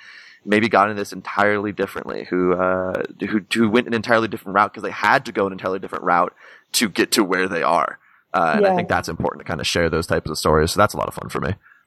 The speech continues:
Speaker 2: Yeah, it, it's really interesting 'cause a-, as with all of these kind of, I've been seeing more and more of these, um, Twitter call outs being like, you know, "Give me some women, uh, who you really respect in the industry." And then you get, like, these long, long threads of, like, all these different names.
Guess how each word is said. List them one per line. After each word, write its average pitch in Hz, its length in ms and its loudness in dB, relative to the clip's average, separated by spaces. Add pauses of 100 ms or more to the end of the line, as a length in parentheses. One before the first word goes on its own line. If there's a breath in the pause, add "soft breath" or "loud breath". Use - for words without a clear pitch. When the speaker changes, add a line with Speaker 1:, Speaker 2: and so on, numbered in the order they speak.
(220)
Speaker 2:
Yeah, 262 480 2
it, 254 220 0
it's 302 200 -2
really 359 200 4
interesting 247 480 0
'cause 220 280 -4
a-, 262 220 2
as 277 140 2
with 311 100 -2
all 294 140 2
of 262 100 2
these 226 240 2
kind 220 180 0
of, 202 60 2
I've 226 160 2
been 262 140 0
seeing 285 280 -2
more 269 140 4
and 254 140 2
more 240 180 4
of 202 100 0
these, 190 440 0
um, 175 480 2
Twitter 247 260 0
call 220 240 0
outs 170 260 2
being 185 240 0
like, 180 400 2
you 269 80 -4
know, 233 420 2 (400 soft breath)
"Give 320 140 0
me 269 520 2
some 247 320 -2
women, 202 560 2
uh, 208 260 0
who 196 80 -10
you 202 440 -2
really 269 180 2
respect 247 400 0
in 220 80 2
the 208 100 4
industry." 190 380 0
And 165 100 2
then 180 100 2
you 185 60 2
get, 185 140 2
like, 147 140 2
these 175 160 -4
long, 214 300 0
long 196 220 0
threads 185 320 0
of, 165 60 -8
like, 170 140 2
all 185 60 -2
these 190 140 0
different 180 260 -2
names. 165 340 2